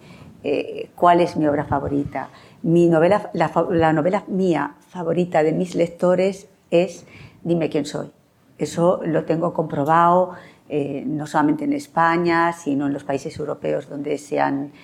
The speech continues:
se ha publicado y cuando he tenido encuentros con lectores siempre me dicen, "Dime quién soy", en América Latina. Eh, ¿en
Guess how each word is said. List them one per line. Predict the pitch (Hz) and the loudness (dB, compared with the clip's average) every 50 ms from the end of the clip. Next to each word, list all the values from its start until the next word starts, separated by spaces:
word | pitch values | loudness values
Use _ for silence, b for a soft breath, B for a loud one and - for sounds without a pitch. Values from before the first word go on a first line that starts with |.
| B B B B B | B B B B B
se | - - - 139 | -14 -6 -4 -4
ha | 131 127 - | -4 -4 -4
publicado | 160 156 147 151 151 - - 156 151 151 151 151 156 156 151 | -6 -4 -4 -6 -6 -2 0 2 4 6 6 6 6 4 4
y | 151 147 147 147 151 151 147 - - | 4 2 2 0 -2 -4 -6 -6 -4
cuando | 160 151 143 139 | -4 -2 -2 -4
he | |
tenido | 135 147 143 147 143 147 151 | -2 0 0 0 0 0 -4
encuentros | 147 143 151 147 151 147 - | -8 -10 -10 -10 -10 -10 -10
con | - 151 143 147 | -6 -6 -6 -4
lectores | 147 147 - - - 151 147 147 147 143 147 147 147 | -6 -8 -12 -8 -2 0 2 2 2 2 2 2 0
siempre | - - 147 143 143 143 156 | 0 -2 -2 -2 -2 -4 -8
me | 147 143 | -8 -8
dicen, | 139 156 151 147 - 147 143 135 131 135 | -8 -8 -10 -8 -6 -6 -6 -6 -6 -8
"Dime | 151 147 147 143 | -10 -12 -12 -12
quién | - 151 143 - | -10 -10 -12 -8
soy", | - 147 147 151 156 151 | -4 -2 0 2 2 2
en | 147 147 | 2 0
América | 147 151 151 143 170 170 - 156 151 | 0 -2 -2 -6 -8 -8 -8 -8 -6
Latina. | 151 147 147 - - 151 156 156 151 147 147 147 B B B B B B B B B B B - | -6 -6 -6 -8 -8 -10 -8 -6 -4 -4 -6 -6 B B B B B B B B B B B -8
Eh, | - - 151 143 143 147 - - - - - _ - - - | 0 2 2 4 4 2 0 -2 -6 -16 -20 _ -16 -10 -10
¿en | 165 | -10